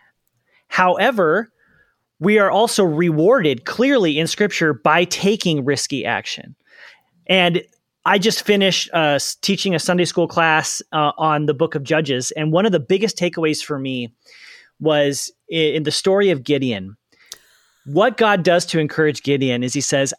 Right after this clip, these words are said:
"I will be with you." And the more I dug into that, it seems like that's kind of God's trump card. Whenever God's people are afraid, when they're, uh, worried and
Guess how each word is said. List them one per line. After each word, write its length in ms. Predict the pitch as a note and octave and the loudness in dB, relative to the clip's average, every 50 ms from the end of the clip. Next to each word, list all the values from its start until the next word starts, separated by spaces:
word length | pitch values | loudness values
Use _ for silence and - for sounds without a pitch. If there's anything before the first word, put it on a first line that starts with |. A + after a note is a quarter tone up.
| _ _ | _ _
"I 160 | - D3+ E3+ F#3+ | -2 0 2 2
will 200 | G3+ G3 F#3 D#3+ | 2 2 2 0
be 220 | C3 D3+ C#3 A#2+ | -2 -4 -6 -6
with 300 | G#2 A#2+ B2+ B2 - - | -6 -8 -10 -10 -10 -12
you." 200 | G2+ E2 C#2+ - _ _ _ _ _ _ _ _ _ _ - - - - - _ _ _ | -12 -12 -12 -14 _ _ _ _ _ _ _ _ _ _ -20 -20 -20 -20 -20 _ _ _
And 320 | F#3+ G3 G3 F#3+ F#3 F#3+ - - - | 0 2 2 2 0 0 -4 -6 -8
the 160 | E3+ D3+ F3 | -4 -2 0
more 340 | F3 E3 E3+ F3 F#3 A3 C4 | 2 2 4 4 4 4 4
I 120 | C#4 C4+ G3 | 4 2 2
dug 380 | E3 B2+ - F#3 F#3 G3 E3 | 2 2 2 2 2 2 0
into 400 | E3 E3+ E3+ F3+ D#3+ - - F#3+ D#3 | 0 0 0 0 0 0 -2 0 0
that, 280 | D3 C3 A#2 A#2+ - | 0 -2 -2 -2 -2
it 120 | C#3+ D#3 D3 | -2 -2 -2
seems 380 | - - F#3+ G3+ A3 A#3+ G3+ | 0 0 2 2 2 2 2
like 200 | G#3+ G3 E3+ - | 2 2 2 2
that's 260 | - D#3+ D#3 D#3 - | 0 0 0 0 -2
kind 240 | - - D#3+ E3 E3 | -4 -2 -2 0 2
of 140 | E3+ D3+ - - _ _ _ _ _ _ _ _ _ _ _ | 0 0 -2 -6 _ _ _ _ _ _ _ _ _ _ _
God's 380 | - D#3+ D3+ D#3 D#3+ C#3+ - - | -2 0 0 0 0 -2 -6 -8
trump 380 | - - - D#3 D3 C#3+ - | -6 -2 0 0 0 -2 -4
card. 420 | - - C3+ A2+ F#2+ F2+ D2+ - - _ _ _ _ _ _ - - - _ | -8 -6 -4 -4 -4 -4 -6 -10 -16 _ _ _ _ _ _ -20 -20 -16 _
Whenever 500 | - - E3 E3+ F3 F#3 G3 G3 A3+ B3+ | -2 0 0 2 2 0 0 2 0 -2
God's 380 | A3+ F3+ G3+ F3+ F3 E3+ D#3+ - | 0 0 2 2 2 2 0 -4
people 580 | - - - E3+ D#3 - D#3+ D#3 D#3 D#3 D#3 - | -6 -4 -4 -4 -2 0 0 2 2 2 0 0
are 140 | C#3+ C3+ B2 | 0 -2 -2
afraid, 680 | B2+ - - - - E3+ E3 E3 E3 E3 E3 E3+ E3+ E3+ - _ _ _ _ _ _ _ _ _ | -2 -6 -8 -4 0 0 2 2 2 2 0 0 -2 -6 -10 _ _ _ _ _ _ _ _ _
when 180 | - C#3 C#3 C#3 | -6 -4 -2 -2
they're, 360 | C3+ B2+ B2 A#2+ A#2 A#2 A2+ - _ _ _ _ - | -2 -2 -2 -2 -4 -6 -8 -12 _ _ _ _ -12
uh, 60 | B2 B2+ | -10 -10
worried 720 | C3 C3 C3 D3+ F3 F#3 F#3 F3+ F3+ F#3 F#3 G3 F#3 F3 - _ | -8 -4 0 2 2 4 4 2 2 0 0 -2 -4 -6 -10 _
and 140 | - C#3 C3 | -8 -8 -6